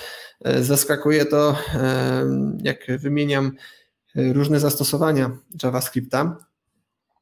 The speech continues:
bo wiele osób sobie z nich nie, nie zdaje sprawy. Jak ja prowadziłem szkolenia takie, mm, e, jak, jak prowadziłem szkolenia z JavaScripta, to na przykład dowiadywałem się od ludzi, że ten wykorzystuje właśnie napisanie makr, ten wykorzystuje do tego, ten do tego,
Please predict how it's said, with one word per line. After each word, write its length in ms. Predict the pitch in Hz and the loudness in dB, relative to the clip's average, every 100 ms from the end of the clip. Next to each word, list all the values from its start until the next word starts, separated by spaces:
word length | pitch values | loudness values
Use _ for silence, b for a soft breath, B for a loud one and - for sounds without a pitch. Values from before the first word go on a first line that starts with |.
| _ - | _ -4
bo 180 | 127 127 | 0 2
wiele 200 | 135 135 | 4 2
osób 200 | 135 135 | 0 -4
sobie 200 | 135 135 | -2 0
z 60 | |
nich 180 | 135 127 | 0 0
nie, 300 | 139 131 131 | 0 0 0
nie 140 | 131 131 | 0 0
zdaje 220 | 131 127 | 0 0
sprawy. 380 | - 180 139 131 | 0 0 2 0
Jak 160 | 131 | 0
ja 60 | 135 | -2
prowadziłem 480 | 135 131 131 135 131 | 0 0 0 0 -2
szkolenia 380 | - 160 147 | -2 0 0
takie, 340 | 131 127 127 127 | -2 -4 -2 -2
mm, 580 | 123 - 127 - - - | -4 -6 -6 -6 -10 -10
e, 380 | 58 - 120 107 | -10 -8 -8 -10
jak, 100 | - | -8
jak 140 | 131 | -6
prowadziłem 340 | 131 131 131 135 | -2 -2 -2 -4
szkolenia 300 | - 147 135 | -2 -2 0
z 60 | |
JavaScripta, 480 | 131 131 - 135 135 | -2 -4 -6 -8 -6
to 60 | - | -6
na 60 | |
przykład 360 | 131 - - - | -8 -6 -6 -4
dowiadywałem 560 | 139 151 190 226 170 | -2 0 0 0 0
się 160 | - 123 | -2 -4
od 60 | 120 | -4
ludzi, 480 | 117 - - - _ | -6 -8 -16 -20 _
że 180 | - - | -20 -8
ten 260 | 127 127 | -6 -6
wykorzystuje 560 | 123 127 123 - 127 123 | -6 -8 -6 -6 -2 0
właśnie 280 | 123 123 123 | 0 -2 -4
napisanie 400 | 123 - 117 120 | -6 -6 -6 -2
makr, 360 | 131 143 135 - | -2 -4 -8 -8
ten 160 | 123 | -6
wykorzystuje 580 | 123 120 120 123 - 120 | -6 -8 -8 -8 -4 -6
do 120 | 120 | -4
tego, 280 | 117 139 135 | -4 -2 -2
ten 200 | 131 120 | -4 -8
do 120 | 120 | -10
tego, 280 | 123 135 131 | -4 0 0